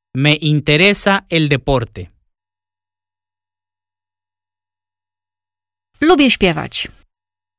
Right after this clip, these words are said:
Speaker 1: Me gusta cantar.
Speaker 2: Jestem kibicem drużyny X.
Speaker 1: Soy fan de equipo X.
Speaker 2: Polska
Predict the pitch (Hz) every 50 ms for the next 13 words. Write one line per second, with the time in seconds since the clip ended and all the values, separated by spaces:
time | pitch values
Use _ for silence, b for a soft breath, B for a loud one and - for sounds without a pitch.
0 | _ _ _ - 139 143 147 147 135 139 180 208 196 - - - 202 190 - 143
1 | 123 113 113 - 139 131 120 101 92 - _ _ _ _ _ _ _ _ _ _
2 | _ _ _ _ _ _ _ _ _ _ _ _ _ _ _ _ _ _ _ _
3 | _ _ _ _ _ _ _ _ _ _ _ _ _ _ _ _ _ _ _ _
4 | _ _ _ - - 233 233 220 - - 220 202 196 - 233 220 240 302 - -
5 | 302 277 247 247 233 202 202 196 180 165 185 180 185 214 - - 214 - - -
6 | - - - - - - _ _ _ _ _ _ _ _ _ _ _ _ _ _
7 | _ _ - - - - 196 208 196 - - 147 135 139 160 170 180 - _ _
8 | - 143 135 123 117 113 - - 175 175 170 - 180 170 165 - _ _ _ -
9 | 160 151 143 - - 113 98 - - - - _ _ _ _ _ _ _ _ _
10 | _ _ _ _ _ _ _ _ _ _ _ _ _ _ _ _ _ _ 988 988
11 | 988 988 _ _ _ _ _ _ _ _ _ _ _ _ 988 _ _ _ _ 988
12 | _ _ _ _ _ 988 988 988 988 _ _ _ _ _ _ _ _ _ _ _
13 | _ _ _ _ _ _ - 240 220 196 185 180 - - - 247 302 403 381